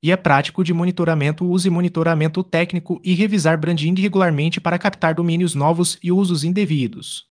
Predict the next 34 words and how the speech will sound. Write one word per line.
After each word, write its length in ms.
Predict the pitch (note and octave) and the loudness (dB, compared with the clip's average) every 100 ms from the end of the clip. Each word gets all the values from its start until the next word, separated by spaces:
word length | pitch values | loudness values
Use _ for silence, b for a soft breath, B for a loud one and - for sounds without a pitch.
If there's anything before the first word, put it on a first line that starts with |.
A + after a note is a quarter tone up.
| _ - | _ 0
Combine 360 | F3+ D#3+ A3 | 4 6 6
alertas 420 | G#3+ D3+ C3+ C#3 | 6 4 2 -4
com 160 | - D3+ | -4 -2
ações 320 | D3 F3+ F#3+ | 0 2 2
rápidas 460 | - E3 F3+ F3 F3 | 2 2 2 0 0
para 180 | F#3+ F#3 | -2 -2
proteger 460 | F3+ F#3 E3+ F#3 | 0 2 4 2
tráfego 500 | F3+ F3 - G3 F3+ | 2 0 0 -2 0
e 60 | D#3 | 0
reputação. 720 | E3+ F3+ G3 D#3 - A#2+ G2+ - _ _ - | 0 0 -4 -4 -2 -4 -6 -14 _ _ -6
Penalidades, 640 | B2 C#3+ D#3+ D#3 D#3 C#3 | -2 0 4 4 4 2
urup 320 | E3+ F3+ F3+ F#3+ | 2 2 0 0
e 100 | E3 | 2
recuperação 640 | G3+ G3 G#3+ G#3+ G3 F3 | 2 0 2 2 4 2
de 100 | D#3 | 4
domínio 440 | F3+ F3 F3+ F3+ F3+ | 4 4 4 4 4
e 100 | F#3 | 2
ações 380 | F3 C#3+ C#3+ | 2 0 0
legais. 380 | F3 D#3+ D#3 F#3 | 0 2 2 2
Quando 240 | - F3 E3 | 2 4 4
lida 280 | E3 F#3+ | 4 2
com 160 | G3+ F#3+ | 2 2
domínios 480 | F3 F#3 C3 A#2 A2 | 4 4 2 0 0
disputados, 880 | D#3 - A3 - D3 C#3 D3 - - | 0 -2 -2 2 2 2 -2 -6 -8
entender 400 | B2+ E3+ E3 F#3+ | -2 0 2 2
as 100 | G3 | 2
políticas 640 | - D3 D#3+ F#3 D#3+ C3 | 0 0 0 0 -2 2
urup 340 | E3+ F3+ F#3+ - | 2 2 0 -2
e 120 | F#3 | 2
as 100 | F#3+ | 4
opções 420 | F#3+ - D3 D#3 | 2 0 0 0
legais 380 | F3 D3+ E3 F3 | 0 2 2 4
é 80 | G3 | 2
essencial. 760 | G3 F3+ C3 - C3+ G#2 - | 2 0 -2 0 2 0 -2